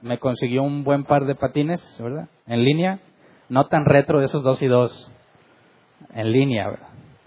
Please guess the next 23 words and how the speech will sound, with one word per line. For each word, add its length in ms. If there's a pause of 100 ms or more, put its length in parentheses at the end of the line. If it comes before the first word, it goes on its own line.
(920)
Los 220
conseguí 320
usados 440
a 60
muy 160
buen 160
precio, 380
¿verdad? 160
El 60
problema 340
es 80
que 60
eran 140
como 220
tres 220
o 80
cuatro 340
números 420
mayor 360
que 80
mi 100
pie, 240
¿verdad? 240